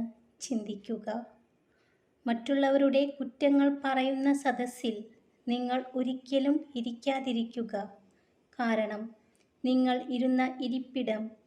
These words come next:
ഒഴിയുന്ന സമയം മുതൽ അവരുടെ അടുത്ത ചർച്ചയ്ക്കുള്ള കഥാപാത്രം നിങ്ങളായിരിക്കും. മനസ്സ് പെട്ടെന്ന് ആരെയും ഇഷ്ടപ്പെട്ടെന്ന് വരില്ല. പക്ഷേ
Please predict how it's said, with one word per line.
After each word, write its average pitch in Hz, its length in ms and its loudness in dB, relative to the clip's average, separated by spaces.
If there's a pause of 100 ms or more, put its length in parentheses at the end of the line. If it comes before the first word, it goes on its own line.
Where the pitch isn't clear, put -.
(360)
ഒഴിയുന്ന 294 460 4
സമയം 277 500 0
മുതൽ 220 400 -2 (440)
അവരുടെ 226 640 -2 (400)
അടുത്ത 262 380 2
ചർച്ചയ്ക്കുള്ള 247 920 -2 (100)
കഥാപാത്രം 220 840 -4 (460)
നിങ്ങളായിരിക്കും. 220 1000 0 (1120)
മനസ്സ് 277 600 2 (380)
പെട്ടെന്ന് 277 680 2 (360)
ആരെയും 240 720 -2 (380)
ഇഷ്ടപ്പെട്ടെന്ന് 285 800 0
വരില്ല. 202 640 -4 (440)
പക്ഷേ 214 500 -6